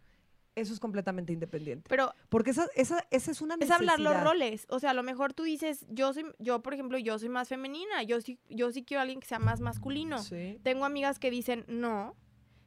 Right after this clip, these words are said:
Speaker 2: yo quiero ser más masculina, yo quiero alguien como tu amiga que sea más femenino y esté más en su casa". No tiene nada de malo.
Speaker 1: Pero que sea hablado y
Speaker 2: Simplemente,
Speaker 1: decisiones.
Speaker 2: pues, hay que ver qué rol quiere cada quien y qué rol te funciona. Ninguno está bien o mal. Es que te funciona a ti.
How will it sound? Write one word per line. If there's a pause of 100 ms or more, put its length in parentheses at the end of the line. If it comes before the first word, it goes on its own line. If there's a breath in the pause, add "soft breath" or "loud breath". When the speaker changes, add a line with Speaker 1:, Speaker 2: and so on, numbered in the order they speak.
(100 soft breath)
Speaker 2:
yo
quiero
ser
más
masculina,
yo
quiero (180)
alguien
como
tu
amiga
que
sea
más
femenino
y
esté
más
en
su
casa".
No
tiene (140)
nada
de
malo. (140)
Speaker 1:
Pero
que
sea
hablado
y
Speaker 2:
Simplemente,
Speaker 1:
decisiones.
Speaker 2:
pues, (120)
hay
que
ver
qué
rol
quiere
cada
quien
y
qué
rol
te
funciona.
Ninguno
está
bien
o
mal. (180)
Es
que
te
funciona
a
ti.